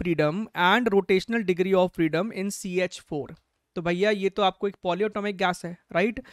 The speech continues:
नॉन लीनियर भी है। सही बात है सर। तो भैया यहाँ पे आपका ट्रांसलेशनल, रोटेशनल दोनों ही तीन तीन होने चाहिए, यानी कि सर ऑप्शन नंबर टू जो होगा वो सही जवाब होगा।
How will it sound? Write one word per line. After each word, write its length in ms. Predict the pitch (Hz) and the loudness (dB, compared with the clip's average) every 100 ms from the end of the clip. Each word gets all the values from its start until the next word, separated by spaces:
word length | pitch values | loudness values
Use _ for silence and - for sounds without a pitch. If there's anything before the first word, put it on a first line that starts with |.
| - - | -20 -10
नॉन 240 | 175 180 220 | -2 0 2
लीनियर 400 | 220 214 208 196 | 0 0 0 0
भी 140 | 185 | -2
है। 180 | 175 175 _ _ _ | -2 -4 _ _ _
सही 200 | - 175 | -2 4
बात 200 | 185 185 | 4 2
है 60 | |
सर। 220 | 185 185 180 - - | -2 -6 -8 -16 -14
तो 80 | - | 0
भैया 200 | 180 208 | 4 6
यहाँ 340 | 208 175 202 214 | 6 6 4 6
पे 60 | |
आपका 300 | 220 202 - | 4 4 2
ट्रांसलेशनल, 720 | 208 185 170 - 190 190 247 240 | 2 2 -2 0 2 2 0 0
रोटेशनल 440 | 180 185 170 226 | 0 0 0 -2
दोनों 280 | 170 170 185 | -2 -2 0
ही 120 | 202 | -2
तीन 320 | - 208 214 | -2 -2 -2
तीन 180 | 208 247 | -2 0
होने 220 | 208 220 | 2 2
चाहिए, 360 | 208 202 196 185 - - - | 2 2 2 -2 -4 -16 0
यानी 220 | 180 185 | 2 4
कि 120 | 208 | 2
सर 160 | 220 240 | 2 2
ऑप्शन 340 | - 175 - | 4 2 0
नंबर 220 | 208 202 208 | -2 0 -2
टू 220 | - 202 | -4 -6
जो 120 | 190 | -4
होगा 180 | 190 190 | -4 -6
वो 140 | 185 | -6
सही 200 | 180 185 | -4 -6
जवाब 320 | 214 220 220 | -4 -2 -2
होगा। 280 | 190 185 175 | -4 -10 -12